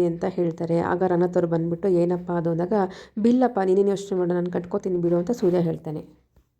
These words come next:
ಆಗ ಸೂರ್ಯ ಮೀನನ್ನ ಕರೆದ್ಬಿಟ್ಟು, "ಮೀನಾ, ಎಪ್ಪತ್ತೈದು ಸಾವಿರ ಹೇಳ್ತಿದ್ದಾರೆ, ಏನು ಮಾಡೋದು, ಅಕೌಂಟಲ್ಲಿ ಎಷ್ಟು ದುಡ್ಡಿದೆ ಏನು?" ಅಂದಾಗ, "ನನ್ನ ಹತ್ರ ಅಷ್ಟೊಂದು ದುಡ್ಡಿಲ್ಲ ರೀ" ಅಂತಂದಾಗ, "ಯಾರಾದ್ರೂ ಫೋನ್ ಮಾಡಿ ಕೇಳು, ನಾನು ಕೇಳ್ತೀನಿ, ಹೇಗಾದ್ರು ಮಾಡಿ ಅಡ್ಜಸ್ಟ್ ಮಾಡೋಣ" ಅಂತ ಸೂರ್ಯ ಹೇಳ್ತಾನೆ. ಆಗ ಮೀನಾ ಸೂರ್ಯ ಎಲ್ಲರ ಹತ್ರ ಫೋನ್ ಮಾಡಿ ಸ್ವಲ್ಪ ದುಡ್ಡು ಅಡ್ಜಸ್ಟ್ ಮಾಡಿ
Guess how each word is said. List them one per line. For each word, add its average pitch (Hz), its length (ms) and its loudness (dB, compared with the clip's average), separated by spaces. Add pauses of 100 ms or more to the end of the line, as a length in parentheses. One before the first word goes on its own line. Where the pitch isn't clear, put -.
ಆಗ 240 80 2
ಸೂರ್ಯ 202 300 2
ಮೀನನ್ನ 196 420 2
ಕರೆದ್ಬಿಟ್ಟು, 190 640 -2
"ಮೀನಾ, 196 340 0
ಎಪ್ಪತ್ತೈದು 202 480 0
ಸಾವಿರ 196 180 -2
ಹೇಳ್ತಿದ್ದಾರೆ, 185 400 2 (440)
ಏನು 226 240 2
ಮಾಡೋದು, 190 320 2
ಅಕೌಂಟಲ್ಲಿ 202 460 2
ಎಷ್ಟು 185 300 -4
ದುಡ್ಡಿದೆ 196 420 2
ಏನು?" 196 320 4
ಅಂದಾಗ, 185 260 -2
"ನನ್ನ 196 200 -2
ಹತ್ರ 185 180 -6
ಅಷ್ಟೊಂದು 196 320 -2
ದುಡ್ಡಿಲ್ಲ 190 360 2
ರೀ" 180 220 4
ಅಂತಂದಾಗ, 180 440 -2 (520)
"ಯಾರಾದ್ರೂ 202 420 2
ಫೋನ್ 202 320 0
ಮಾಡಿ 196 200 2
ಕೇಳು, 196 240 0
ನಾನು 190 340 0
ಕೇಳ್ತೀನಿ, 190 400 0
ಹೇಗಾದ್ರು 190 280 2
ಮಾಡಿ 185 160 0
ಅಡ್ಜಸ್ಟ್ 185 340 -2
ಮಾಡೋಣ" 180 240 2
ಅಂತ 180 140 -2
ಸೂರ್ಯ 202 300 2
ಹೇಳ್ತಾನೆ. 175 440 0 (840)
ಆಗ 226 100 4
ಮೀನಾ 214 280 4
ಸೂರ್ಯ 202 240 2
ಎಲ್ಲರ 190 140 2
ಹತ್ರ 190 180 -4
ಫೋನ್ 185 320 -2
ಮಾಡಿ 185 180 2
ಸ್ವಲ್ಪ 214 300 0
ದುಡ್ಡು 190 220 2
ಅಡ್ಜಸ್ಟ್ 190 320 -2
ಮಾಡಿ 190 320 2